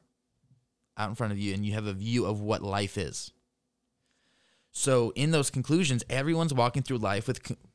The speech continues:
pre-, re-, preconceived conclusions about who you are,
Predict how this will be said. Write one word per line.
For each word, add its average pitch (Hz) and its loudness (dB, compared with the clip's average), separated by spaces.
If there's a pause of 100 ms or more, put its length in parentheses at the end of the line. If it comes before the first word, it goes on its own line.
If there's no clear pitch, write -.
(120)
pre-, 151 0 (420)
re-, 147 2
preconceived 160 2
conclusions 131 2
about 101 2
who 117 4
you 107 2
are, 120 4